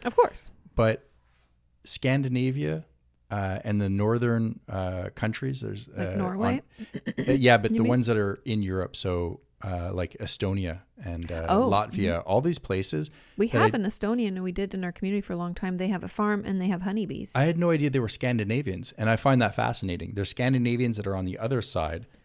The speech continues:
Speaker 2: so they're not
Speaker 1: Interesting.
Speaker 2: Yeah, uh,
Speaker 1: Yeah.
Speaker 2: and,
Speaker 1: Hmm.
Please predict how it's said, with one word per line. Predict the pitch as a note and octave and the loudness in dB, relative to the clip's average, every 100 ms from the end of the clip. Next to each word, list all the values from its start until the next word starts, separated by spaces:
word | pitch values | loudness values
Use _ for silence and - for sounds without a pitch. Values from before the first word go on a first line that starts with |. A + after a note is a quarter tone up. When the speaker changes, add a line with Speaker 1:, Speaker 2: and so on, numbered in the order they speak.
| _ - | _ -8
Speaker 2:
so | - | -2
they're | F#2+ F#2 | 0 0
not | F2+ F2 _ - | -2 -4 _ -4
Speaker 1:
Interesting. | A#3+ G#3+ G#3 - | -2 -2 -6 0
Speaker 2:
Yeah, | D#3+ D#3 - - | 2 0 -2 -2
uh, | |
Speaker 1:
Yeah. | A#3+ C4+ A#3 G#3 | 0 0 0 0
Speaker 2:
and, | A2+ - - | 0 0 0
Speaker 1:
Hmm. | A3+ | -2